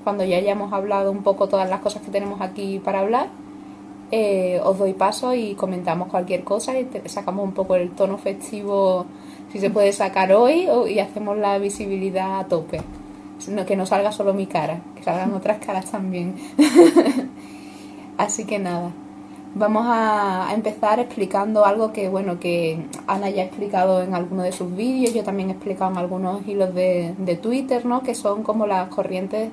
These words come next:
del feminismo que analizan el ser lesbiana, ¿no?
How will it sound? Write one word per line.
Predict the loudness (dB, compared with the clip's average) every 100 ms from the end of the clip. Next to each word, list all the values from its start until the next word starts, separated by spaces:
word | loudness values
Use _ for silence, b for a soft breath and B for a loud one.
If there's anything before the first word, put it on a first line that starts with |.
| -4
del | -4 -4 -6
feminismo | -6 -4 -2 -2 0 0
que | 0
analizan | -4 -4 -6 -2 -2 -2 -6 -8 B B B B -4
el | -2 -2 -4
ser | -2 -2
lesbiana, | -2 -4 0 0 0 -2
¿no? | -4